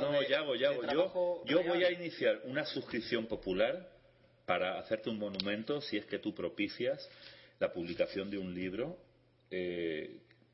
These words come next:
Speaker 2: Con,
Speaker 1: bueno, en
Speaker 2: con
Speaker 1: la línea de
Speaker 2: programas
Speaker 1: lo
Speaker 2: de
Speaker 1: que has
Speaker 2: trabajo,
Speaker 1: dicho, con
Speaker 2: programas
Speaker 1: programas
Speaker 2: de,
Speaker 1: de trabajo, pero
Speaker 2: y programas de
Speaker 1: detallado, ¿no?
Speaker 2: entrenamiento, sí.
Speaker 1: No, pero te lo digo en serio,
Speaker 2: Es
Speaker 1: ¿eh?
Speaker 2: que, eh,
Speaker 1: Aquí queda dicho,
Speaker 2: sí, sí,
Speaker 1: para la
Speaker 2: sí.
Speaker 1: posteridad,
Speaker 2: Una reflexión.
Speaker 1: aunque sea dicho un día antes.
Speaker 2: Yo me quedo con una reflexión que he extraído del libro, y es que, eh, la vida está,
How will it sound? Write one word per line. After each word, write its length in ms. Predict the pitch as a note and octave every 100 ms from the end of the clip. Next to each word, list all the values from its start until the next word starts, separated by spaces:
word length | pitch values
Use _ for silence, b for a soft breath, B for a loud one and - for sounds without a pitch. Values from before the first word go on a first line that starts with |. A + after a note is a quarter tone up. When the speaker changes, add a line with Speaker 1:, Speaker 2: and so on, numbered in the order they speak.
| _
Speaker 2:
Con, 140 | - C4
Speaker 1:
bueno, 180 | D#3
en 100 | C#4
Speaker 2:
con 100 | G3+
Speaker 1:
la 40 | -
línea 280 | B3 E3 D#3+
de 40 |
Speaker 2:
programas 20 |
Speaker 1:
lo 60 | D3
Speaker 2:
de 60 |
Speaker 1:
que 60 | -
has 60 | -
Speaker 2:
trabajo, 120 | -
Speaker 1:
dicho, 100 | -
con 120 | -
Speaker 2:
programas 260 | - B3 G3
Speaker 1:
programas 160 | E3
Speaker 2:
de, 60 | E3
Speaker 1:
de 40 |
trabajo, 360 | D#3+ D3+ D#3+ F#3
pero 140 | E3+
Speaker 2:
y 20 | -
programas 300 | A3 D3+ -
de 40 |
Speaker 1:
detallado, 200 | B2+ C3
¿no? 60 | C3
Speaker 2:
entrenamiento, 380 | D3 D3+ D3 B2+
sí. 120 | - C3+
Speaker 1:
No, 100 | F3
pero 160 | C3
te 80 | -
lo 80 | F2+
digo 180 | A#2+ F3
en 60 |
serio, 340 | - C#3 D3 G#2+
Speaker 2:
Es 80 | -
Speaker 1:
¿eh? 20 |
Speaker 2:
que, 100 | A3
eh, 60 | - -
Speaker 1:
Aquí 220 | - C4+
queda 220 | G#3+ E3
dicho, 360 | A2+ G3 - F#2+
Speaker 2:
sí, 120 | D#3+
sí, 40 | -
Speaker 1:
para 140 | E2
la 40 | E2
Speaker 2:
sí. 60 |
Speaker 1:
posteridad, 480 | F2 - E2+ G#2+ F3+
Speaker 2:
Una 180 | E3 F#3+
reflexión. 520 | G3+ G3 F3+ - F3
Speaker 1:
aunque 80 | F#3
sea 100 | C3+
dicho 240 | D3 D3 C#3
un 80 | A#2+
día 220 | A#2 B2+
antes. 340 | - G2+ C#3
Speaker 2:
Yo 100 | D3
me 120 | G#3
quedo 180 | G#3 G#3
con 80 | F#3+
una 120 | F#3
reflexión 500 | F3+ F3 E3+ F#3 F3+
que 80 | F3 C#3
he 40 | C#3
extraído 360 | - D3 C#3+
del 140 | C3 B2+
libro, 240 | D#3+ D#3
y 80 | C3+
es 80 | -
que, 220 | F3+ E3+ -
eh, 440 | C3 B2+ B2+ B2
la 180 | A#2+ B2+
vida 240 | C#3+ E3+ G3
está, 380 | - E3 -